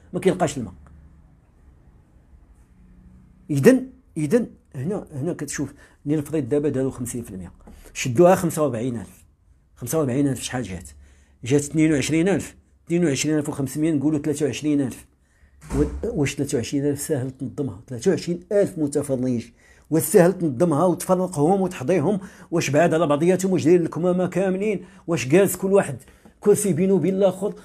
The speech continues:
وملي غيمشي للطواليت واش غادي يحترم داك الشيء، واش هادي؟ مع الاسف، مع الاسف دابا هادشي كله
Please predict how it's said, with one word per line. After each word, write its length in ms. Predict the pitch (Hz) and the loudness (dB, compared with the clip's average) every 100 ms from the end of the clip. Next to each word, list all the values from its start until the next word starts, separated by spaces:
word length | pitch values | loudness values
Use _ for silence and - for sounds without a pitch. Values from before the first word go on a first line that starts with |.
| - | -8
وملي 200 | 175 190 | 0 4
غيمشي 280 | 196 196 185 | 4 4 4
للطواليت 540 | 185 185 190 190 196 185 | 0 4 6 6 4 0
واش 180 | 190 | -2
غادي 120 | 180 180 | -2 -2
يحترم 340 | 180 196 196 | -2 -2 0
داك 140 | 175 | -2
الشيء، 300 | 190 - 214 - - | -6 -6 -8 -10 -4
واش 240 | 180 208 156 | 2 2 2
هادي؟ 380 | 180 190 220 - _ _ _ _ _ _ _ _ _ _ _ _ _ _ _ _ _ _ _ _ _ _ | 2 2 -2 -8 _ _ _ _ _ _ _ _ _ _ _ _ _ _ _ _ _ _ _ _ _ _
مع 120 | 117 | -10
الاسف، 600 | 98 - - 85 - _ _ _ _ _ _ _ _ | -10 -8 -10 -10 -20 _ _ _ _ _ _ _ _
مع 100 | 156 | -4
الاسف 500 | 196 214 233 165 - _ - - | 0 2 4 2 -4 _ -20 -10
دابا 300 | 131 190 185 | -2 2 2
هادشي 260 | 208 - 202 | 0 -2 -10
كله 420 | 185 202 220 254 | -8 -6 -6 -8